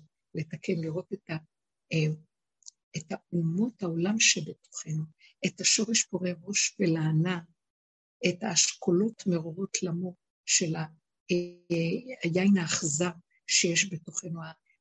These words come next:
המציאות האכזרית שבתוך האדם, הפגמים והקלקולים, ומודה בהם ונכנע עד שהוא מפסיק להתרגש מהם. זה סימן שהנחש מת, מפסיק להתרגש. הוא לא חש,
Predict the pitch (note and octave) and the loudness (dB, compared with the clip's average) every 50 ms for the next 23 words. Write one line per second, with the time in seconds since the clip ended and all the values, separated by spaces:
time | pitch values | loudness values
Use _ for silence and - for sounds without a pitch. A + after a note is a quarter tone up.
0 | _ - E3 E3 E3 - - F#3 F#3+ - - A3 - - - F3 D#3 F#3 - - | _ -4 -4 -2 -2 -2 -2 -2 -2 -4 -8 -6 -6 -4 -6 -4 -6 -6 -8 -8
1 | G3 F#3 - - A3 - - - E3 F3+ F3 E3+ E3+ _ _ - E3+ D3+ E3 D#3 | -10 -10 -14 -16 -16 -18 -16 -16 -14 -14 -14 -16 -16 _ _ -8 -6 -4 -2 -2
2 | D#3+ F3 F#3+ F#3 F#3+ D#3+ - - - D#3 - _ - E3+ E3 E3+ D#3+ E3 D3+ D#3+ | -2 -4 -4 -8 -10 -14 -12 -10 -12 -12 -10 _ -4 -2 -2 -2 -2 -2 -2 -4
3 | D#3+ D3 C#3 F3+ F3+ F#3 - F3 E3+ E3 D#3 D#3+ D#3 D3+ D#3 D3+ - - F3 E3+ | -6 -2 -2 -4 -4 -4 -6 -8 -6 -6 -4 -4 -4 -2 0 0 -2 -2 -2 -8
4 | - - _ A#3+ B3 - - B3 G#3+ F3 D#3+ - - - C3+ B2+ A#2 - _ _ | -8 -4 _ -4 0 0 0 0 0 -2 0 0 0 2 2 0 0 -2 _ _
5 | _ _ _ - _ - F#3 F3+ E3+ F3+ F3 D3 D3+ D#3 D3+ - - F3 G3 G3 | _ _ _ -20 _ 2 2 2 2 2 -2 -2 0 -2 -2 -4 -4 -2 0 4
6 | - - - F3 D#3+ D#3 D3+ D3 C#3+ C#3+ D3 - _ _ _ _ _ _ _ _ | 4 4 4 2 2 0 0 0 -2 -6 -6 -10 _ _ _ _ _ _ _ _
7 | _ _ _ _ - - F3+ - - - F3+ D#3+ E3 E3+ F3+ - - - D3+ D3+ | _ _ _ _ -2 0 2 2 2 2 0 0 -2 -4 -4 -6 -6 -4 -2 -2
8 | D3+ - - - - - - - D#3 D#3 D#3 D#3 - _ _ _ _ - - - | -2 -2 -6 -6 -4 -4 -2 0 0 0 0 -2 -6 _ _ _ _ -4 0 0
9 | - - - - - E3 D3+ - D#3 C3+ C3 B2+ B2+ D3 D3+ - - - - - | 0 -2 -2 -4 -8 -8 -8 -8 -8 -10 -10 -10 -10 -10 -8 -6 -2 0 0 0
10 | - - - _ _ _ _ _ _ _ _ _ - E3 D3+ F3 G#3 - - - | 0 -2 -6 _ _ _ _ _ _ _ _ _ -2 0 0 0 2 0 0 0
11 | G#3+ - - - - - - - - - - - - - - - - - | -2 -2 -2 0 2 2 2 2 0 0 0 0 -2 -4 -6 -8 -12 -16